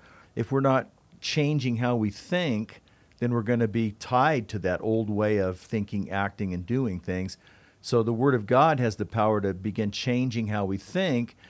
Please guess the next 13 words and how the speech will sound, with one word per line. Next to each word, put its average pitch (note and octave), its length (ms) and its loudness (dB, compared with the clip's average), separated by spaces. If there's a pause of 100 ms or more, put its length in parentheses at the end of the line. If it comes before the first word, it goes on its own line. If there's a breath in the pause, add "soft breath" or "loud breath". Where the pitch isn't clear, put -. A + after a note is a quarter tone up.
(160 soft breath)
and A2+ 140 -2
how C3+ 160 2
we B2 160 2
assess B2 580 0 (120)
every A#2+ 200 2
life A#2+ 280 4
situation, B2+ 840 0
what G#2 120 -2
we G#2 220 -2
wanna G#2+ 260 -2
do C3 240 4
about B2+ 340 4
it. B2+ 220 2